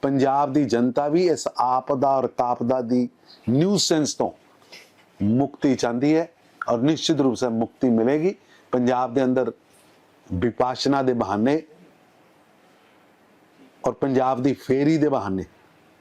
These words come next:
ਆਮ ਆਦਮੀ ਪਾਰਟੀ ਦੀ ਸਾਰੀ ਲੀਡਰਸ਼ਿਪ ਜ਼ਿਲ੍ਹਿਆਂ 'ਚ ਆ ਕੇ ਬੈਠ ਗਈ ਹੈ ਔਰ ਵੀ ਆਈ ਪੀ ਟ੍ਰੀਟਮੈਂਟ ਲੈ ਕੇ ਦਿੱਲੀ ਦੇ ਭਗੌੜੇ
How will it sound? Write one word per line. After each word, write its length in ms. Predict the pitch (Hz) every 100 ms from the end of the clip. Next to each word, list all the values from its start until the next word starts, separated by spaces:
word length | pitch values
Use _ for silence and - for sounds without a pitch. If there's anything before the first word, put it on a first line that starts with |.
| _ _ _ _ -
ਆਮ 360 | 139 151 151
ਆਦਮੀ 280 | 147 139 139
ਪਾਰਟੀ 360 | 131 123 117 135
ਦੀ 100 | 135
ਸਾਰੀ 440 | - - 135 170 190
ਲੀਡਰਸ਼ਿਪ 540 | 151 143 135 - - - - -
ਜ਼ਿਲ੍ਹਿਆਂ 440 | 107 135 143 147 139
'ਚ 100 | 120
ਆ 120 | 110
ਕੇ 160 | 98 123
ਬੈਠ 320 | 92 95 98
ਗਈ 220 | 127 156
ਹੈ 120 | 180 - - -
ਔਰ 140 | 143
ਵੀ 340 | 123 101 147 180
ਆਈ 140 | 180
ਪੀ 180 | 170 170
ਟ੍ਰੀਟਮੈਂਟ 560 | 135 139 135 139 143 123
ਲੈ 180 | 117
ਕੇ 180 | 120 120 - - _ - -
ਦਿੱਲੀ 540 | 101 139 151 160 175
ਦੇ 160 | 160 160 -
ਭਗੌੜੇ 500 | 139 117 117 147 185